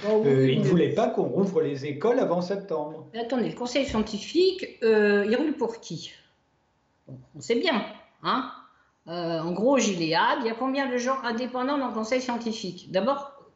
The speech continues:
Speaker 1: quitte que, que le président nous donne un conseil scientifique indépendant. D'ailleurs, il était plus très d'accord avec eux, il, il aurait dû les dissoudre plus, plus clairement, mais bon. Et quand il s'est aperçu quand même qu'il, qu'il, qu'il roulait pour Gilead.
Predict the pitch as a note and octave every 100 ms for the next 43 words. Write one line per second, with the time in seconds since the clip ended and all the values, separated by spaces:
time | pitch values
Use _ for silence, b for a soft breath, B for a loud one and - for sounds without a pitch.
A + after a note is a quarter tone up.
0 | _ B3 A#3 - A3 - G#3+ G3+ - G#3
1 | A#3 D#4+ A#3+ A#3 C#4 A#3 A3+ A3 G#3+ G3+
2 | A3+ A3+ B3 A#3+ A#3+ A#3 G3+ E3 F#3 G#3+
3 | F#3+ E3+ G#3+ - F3 D#3+ A3+ F#3+ G3 E4
4 | A#3+ D#3 D3+ C#3+ D#3 D#3 E3 D#3 F3+ G3+
5 | F4 C#4+ - F#3 E3 D#3+ - F3+ E3+ G#3
6 | G3 D4 C#4+ F#3 E3 D#3+ B B B B
7 | B B _ - - - - _ - F#3
8 | F3 F#3 F#3+ F3 G3+ - D4+ - G3+ A#3+
9 | C4 G3+ F#3+ - F3+ F3+ F#3+ F#3+ A#3 C4+
10 | A3 G#3+ G3+ F3